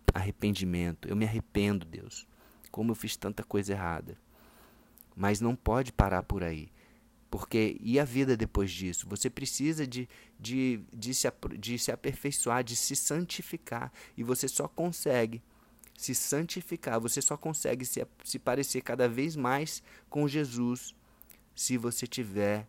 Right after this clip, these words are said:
o Espírito Santo, né? A gente fala o batismo no Espírito Santo, é quando você recebe o Espírito Santo e esse Espírito Santo te traz o poder, o poder pra vencer o pecado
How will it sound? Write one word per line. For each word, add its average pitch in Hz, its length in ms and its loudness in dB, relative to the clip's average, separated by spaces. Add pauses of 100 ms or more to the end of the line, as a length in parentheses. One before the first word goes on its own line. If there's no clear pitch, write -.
(160)
o 107 140 -2
Espírito 107 580 -4
Santo, 101 600 -4 (120)
né? 92 180 -6
A 98 40 -4
gente 104 200 -8
fala 107 180 -2
o 107 60 0
batismo 127 540 -2
no 110 60 0
Espírito 104 480 -8
Santo, 104 380 -6 (220)
é 104 60 -6
quando 113 260 -2
você 110 260 -2
recebe 127 640 2
o 127 80 4
Espírito 139 560 -4
Santo 110 460 -2 (260)
e 117 120 2
esse 120 160 0
Espírito 117 460 -4
Santo 120 380 -4
te - 140 -8
traz 113 320 0
o 120 80 -4
poder, 110 560 4 (1300)
o 95 60 -16
poder 120 520 2
pra 117 160 -2
vencer 101 400 -4
o - 20 -10
pecado 80 560 -12